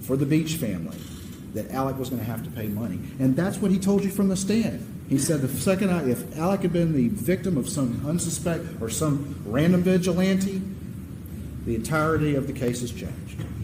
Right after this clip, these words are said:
and I'm not taking the same position. I'm not trying to demand that level of recovery.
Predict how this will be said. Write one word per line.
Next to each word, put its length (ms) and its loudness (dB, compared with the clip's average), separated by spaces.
and 100 -2
I'm 100 0
not 220 2
taking 260 0
the 60 0
same 280 -4
position. 580 -6
I'm 100 -2
not 240 -2
trying 380 -2
to 100 -6
demand 680 -4
that 220 -4
level 300 -2
of 180 -6
recovery. 380 -8